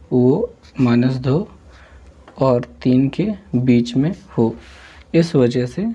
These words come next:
हमारा एफ़ टू जो हो जाएगा वो हो जाएगा दो की घाते दो माइनस दो। बात समझ में आ रही है? अगर एक्स की वैल्यू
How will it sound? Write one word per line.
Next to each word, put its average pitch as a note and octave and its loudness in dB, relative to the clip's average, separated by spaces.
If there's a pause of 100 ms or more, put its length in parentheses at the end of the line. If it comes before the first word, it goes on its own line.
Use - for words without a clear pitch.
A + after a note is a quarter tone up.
(140)
हमारा A#2+ 0 (840)
एफ़ C#3 -2
टू G3+ -2
जो E3 0
हो A2+ 2
जाएगा A#2+ -4
वो C3 0
हो B2+ -2
जाएगा A#2 -2
दो A#2 0
की A#2+ 0
घाते A2+ -2
दो C3 0
माइनस A#2+ -4
दो। A2 -4 (640)
बात A2+ 0
समझ A#2 -4
में B2+ -4
आ E3+ -4
रही A3 -2
है? C3 -12 (800)
अगर D3+ 2
एक्स D#3 0
की D3 2
वैल्यू B2+ 2